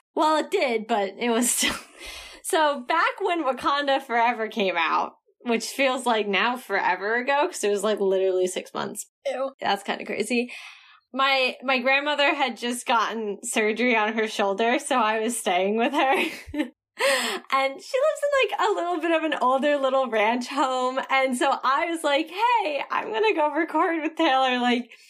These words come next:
Speaker 1: just stay." Like, she just got surgery. Like, it really wasn't, like, a big deal.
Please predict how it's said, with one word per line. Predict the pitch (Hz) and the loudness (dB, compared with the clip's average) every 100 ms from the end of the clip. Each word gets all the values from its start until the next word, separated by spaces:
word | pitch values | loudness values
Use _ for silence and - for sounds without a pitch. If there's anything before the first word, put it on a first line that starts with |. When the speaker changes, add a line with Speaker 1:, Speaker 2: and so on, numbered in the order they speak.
| _ _ _ | _ _ _
Speaker 1:
just | - 415 - - _ | -2 -2 -2 -12 _
stay." | 359 392 - - | 0 2 2 -2
Like, | 226 240 - | -4 -4 -4
she | - 415 | -2 0
just | 508 508 | 0 0
got | 392 330 | 0 0
surgery. | 359 392 320 220 | -2 0 0 2
Like, | 262 | 2
it | 277 | 2
really | 247 277 311 | 2 2 2
wasn't, | 311 330 | 0 0
like, | 294 302 | 0 0
a | |
big | 262 277 240 | 0 -2 0
deal. | 277 220 | 0 -2